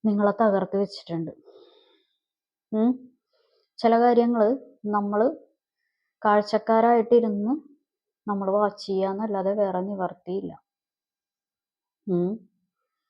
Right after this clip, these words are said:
ഒരു ദാക്ഷിണ്യം ഇല്ലാതെ അങ്ങനെ നിങ്ങളുടെ ശത്രു സ്ഥാനം ഇത് നല്ല രീതിക്ക് ജീവിതം കുട്ടിച്ചോറാക്കി നിങ്ങളുടെ കയ്യിൽ തന്നിട്ടുണ്ട്. അതാണ്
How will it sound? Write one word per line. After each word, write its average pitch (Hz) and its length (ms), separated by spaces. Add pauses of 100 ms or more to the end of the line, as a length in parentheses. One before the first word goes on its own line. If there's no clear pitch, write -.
(760)
ഒരു 214 140
ദാക്ഷിണ്യം 214 640
ഇല്ലാതെ 208 400 (320)
അങ്ങനെ 196 360
നിങ്ങളുടെ 202 440
ശത്രു 208 500
സ്ഥാനം 220 500 (1160)
ഇത് 202 220 (180)
നല്ല 196 280
രീതിക്ക് 208 500 (920)
ജീവിതം 202 540 (720)
കുട്ടിച്ചോറാക്കി 214 720
നിങ്ങളുടെ 208 400
കയ്യിൽ 196 260
തന്നിട്ടുണ്ട്. 185 600 (520)
അതാണ് 190 300